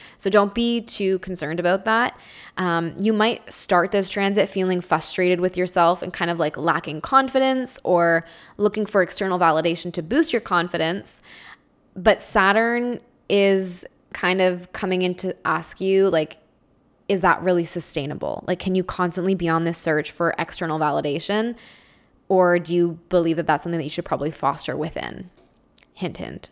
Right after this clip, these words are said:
it's something that you should probably foster from within. So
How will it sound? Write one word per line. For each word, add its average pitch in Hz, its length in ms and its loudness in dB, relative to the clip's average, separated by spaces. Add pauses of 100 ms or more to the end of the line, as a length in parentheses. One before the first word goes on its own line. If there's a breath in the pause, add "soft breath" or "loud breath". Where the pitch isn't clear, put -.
(100)
it's - 200 -12
something 156 240 -8
that - 140 -8
you 165 60 -10
should - 160 -14
probably - 320 -8
foster - 360 -14
from - 180 -16
within. - 380 -12 (920)
So 190 280 2